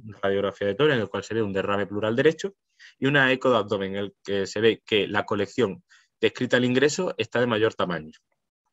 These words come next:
El paciente, como se encontraba bien, eh, recomiendan la valoración por los compañeros de radiología de revisar el normofuncionamiento del catéter interno-externo, que funciona correctamente,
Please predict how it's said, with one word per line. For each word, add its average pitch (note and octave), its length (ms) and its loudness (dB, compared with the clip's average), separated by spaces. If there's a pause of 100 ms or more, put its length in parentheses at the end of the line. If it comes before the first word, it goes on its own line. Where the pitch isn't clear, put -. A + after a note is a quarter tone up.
(1200)
El G#2+ 320 0 (720)
paciente, A2+ 360 2
como G2 120 -2
se G#2+ 100 -6
encontraba G#2+ 420 2
bien, C#3 300 2 (220)
eh, G#2+ 240 4
recomiendan G#2+ 680 2
la A2 80 4
valoración A2 720 0
por G2+ 260 -2
los G2+ 320 2
compañeros G2+ 400 -2
de A2 80 4
radiología A2 680 2
de G#2+ 160 0
revisar G#2 640 -2
el A2 160 -8
normofuncionamiento G#2+ 840 0
del G#2+ 280 4
catéter A2 440 0
interno-externo, G2 580 -4 (480)
que D3 140 2
funciona B2+ 360 0
correctamente, A2 760 0